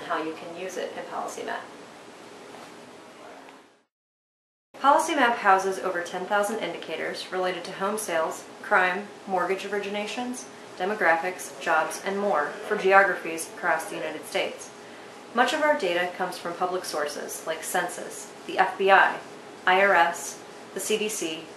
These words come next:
and humda. Some, like home sales statistics, school performance test scores, and current demographic estimates and projections,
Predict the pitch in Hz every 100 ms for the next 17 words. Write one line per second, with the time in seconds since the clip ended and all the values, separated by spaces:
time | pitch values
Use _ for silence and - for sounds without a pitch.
0 | - - 170 165 - - - - - -
1 | - - - - - - - 294 240 175
2 | 220 - 190 185 - 214 240 247 165 160
3 | - - 175 - 147 - 180 196 - -
4 | - - - - 233 240 202 - 202 180
5 | - - 233 233 - 156 156 160 - 185
6 | 165 - 208 214 - 180 170 170 160 170
7 | 170 - - - 185 165 160 160 165 170
8 | 185 185 - 147 143